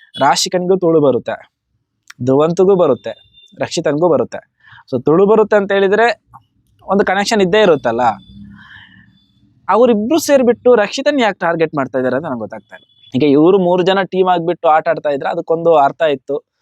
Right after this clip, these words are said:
ಒಂದೇ ಊರಿನವರು ಒಟ್ಟಿಗೆ ಆಡ್ತಾ ಇದ್ದಾರೆ ಅಂತ. ಆದ್ರೆ ಇವ್ರ ಸಮಸ್ಯೆ ಏನಂತಾನೆ ಗೊತ್ತಿಲ್ಲ. ರಾಶಿಕಾ ಅಂತೂ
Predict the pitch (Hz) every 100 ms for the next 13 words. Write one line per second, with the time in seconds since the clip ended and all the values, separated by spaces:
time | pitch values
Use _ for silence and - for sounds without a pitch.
0 | - - 147 156 156 156 147 143 165 156
1 | - 143 147 127 117 107 104 104 _ _
2 | _ _ _ 135 139 160 254 381 262 247
3 | - 214 185 196 - 196 165 156 131 107
4 | - - - 107 113 185 - 208 202 196
5 | 185 208